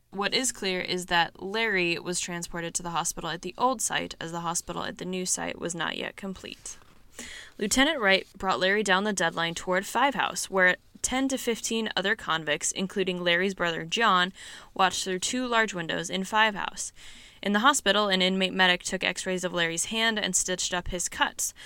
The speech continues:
While outside in the yard, two groups began to gather, one made up of Latino inmates near Four House and a, quote, "larger mixed group," end quote, in front of Three House. At seven fifteen P M,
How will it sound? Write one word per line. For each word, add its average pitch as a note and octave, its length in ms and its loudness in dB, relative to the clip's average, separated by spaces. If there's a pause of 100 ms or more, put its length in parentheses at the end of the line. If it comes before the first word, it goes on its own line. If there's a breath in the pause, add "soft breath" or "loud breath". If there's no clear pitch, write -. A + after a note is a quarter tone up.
(180 loud breath)
While G3+ 140 6
outside F#3+ 380 4
in F3+ 60 0
the F#3 100 -2
yard, F3+ 320 0
two C4 260 0
groups G#3+ 320 0
began F3 360 2
to F#3+ 100 -4
gather, G#3+ 480 4 (400 loud breath)
one A3 200 6
made G#3+ 160 4
up F#3+ 140 4
of F#3 160 -4
Latino B3+ 400 2
inmates E3+ 420 -2
near E3+ 140 -4
Four B3+ 340 2
House E3+ 380 -2
and F3 160 -2
a, E3+ 80 -2
quote, - 400 0
"larger F3+ 300 4
mixed G3+ 380 0
group," D#3 380 -2
end D3 160 -4
quote, C3 300 -6
in E3 140 -6
front C#3 200 -8
of D3 80 -10
Three G#3+ 360 -2
House. - 420 0 (480 loud breath)
At F3+ 100 0
seven A#3+ 320 6
fifteen A#3+ 460 -2
P B3 180 0
M, D#3+ 220 0